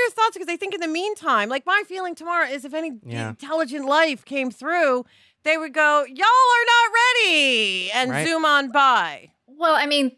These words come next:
Speaker 3: that's what First Contact is about. Um, you know, and I'll
Speaker 2: Mm-hmm.
Speaker 3: just drop in the nugget. Like, I got my, if you've been listening all week, you know that I got my sag card on First Contact. And that's exactly what that moment was about when, you know,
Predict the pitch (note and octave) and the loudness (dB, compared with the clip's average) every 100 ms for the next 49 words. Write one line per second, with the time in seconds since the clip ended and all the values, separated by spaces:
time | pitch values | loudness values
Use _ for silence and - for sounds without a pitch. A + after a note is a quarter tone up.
0 | - C4+ C4+ B3+ B3 A#3+ A3 A#3 A#3+ C#4 | -4 -2 -2 -2 -4 -2 -6 -4 -6 -4
1 | G#3 - D#3+ D#3 D#3 A#2 E2+ - _ F#3+ | -10 -10 -12 -10 -6 -6 -6 -12 _ -16
2 | E3+ D#3 F#3+ - G#3+ F#3 F3+ F#3 G3 E3+ | -16 -16 -20 -12 -6 -2 0 0 0 -2
3 | G3+ G3 G3+ F#3 F3+ F3 G3+ F#3+ F#3 F#3 | -2 0 -2 -4 -2 -2 -2 -4 -4 -4
4 | F#3 F3 - F#3 F3+ F3 E3+ D#3+ - G3 | 0 -2 -2 -4 0 0 -2 -6 -14 -20
5 | F#3 F3+ F3+ F#3 F3+ E3+ E3+ F3 G3 F#3 | -16 -12 -12 -10 -6 -4 -4 -6 -8 -8
6 | F3 F#3 F3 E3+ E3 F3 - G#3+ B3+ - | -8 -4 -4 -4 -6 -10 -4 -4 -4 -6
7 | E3 D3+ - E3+ D#3+ D3 _ - D#3+ - | -4 -4 -6 -8 -8 -10 _ -12 -12 -8
8 | A#3 C4+ C#4 G3 A3 A3+ C#4 A#3 A3 - | -6 -6 -6 -8 -6 -6 -4 -2 -2 -2
9 | A3 G#3 G3+ G3 - G3 F#3+ E3 F3 A3+ | -4 -2 -2 -6 -4 -8 -6 -8 -8 -10
10 | - - G3 A3 G#3 C4 E3 - E3 D#3 | -14 -12 -8 -6 -2 -2 -4 -8 -12 -12
11 | - A3 F#3 | -14 -14 -14